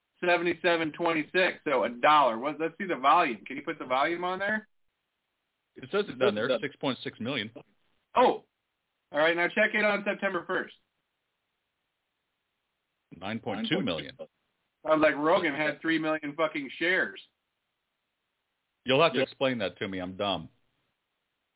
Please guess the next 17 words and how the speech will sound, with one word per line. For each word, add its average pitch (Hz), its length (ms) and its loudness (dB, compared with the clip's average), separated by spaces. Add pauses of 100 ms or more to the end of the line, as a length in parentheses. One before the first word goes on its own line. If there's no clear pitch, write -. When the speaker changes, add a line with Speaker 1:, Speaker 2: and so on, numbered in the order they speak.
(580)
Speaker 1:
Well, 139 120 2
I'm 143 100 4
just 151 160 -2
saying 170 140 4
that 147 100 2
Rogan 160 340 4
bought 151 180 6
a 147 40 4
bunch, 160 360 4 (640)
hyped 185 260 4 (220)
ever, 185 280 4
ivermectin, 180 840 2
then 156 200 -4
fucking 165 340 -2
sold 165 240 0
it 156 80 -4
off 160 300 2